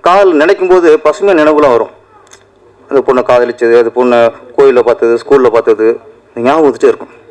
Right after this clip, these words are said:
அதே பொண்ணை கல்யாணம் பண்ணிட்டா ரெண்டு வருஷம் நினைச்சாலே கஷ்டப்படும்.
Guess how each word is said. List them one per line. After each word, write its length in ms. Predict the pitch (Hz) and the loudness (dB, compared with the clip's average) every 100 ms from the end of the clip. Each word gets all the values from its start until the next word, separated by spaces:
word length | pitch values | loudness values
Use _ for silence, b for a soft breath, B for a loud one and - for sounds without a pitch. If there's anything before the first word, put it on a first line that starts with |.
| - - _ _ - | -20 -20 _ _ -6
அதே 280 | 135 214 233 | -2 0 0
பொண்ணை 180 | 214 | 0
கல்யாணம் 320 | 185 170 165 147 | 0 0 0 -2
பண்ணிட்டா 420 | 127 131 131 165 - - _ _ _ _ - | 0 0 2 -2 -10 -20 _ _ _ _ -12
ரெண்டு 160 | 135 185 | -2 0
வருஷம் 220 | 190 147 | 2 2
நினைச்சாலே 300 | 175 - 196 | 0 0 -2
கஷ்டப்படும். 380 | 147 - - | -4 -8 -20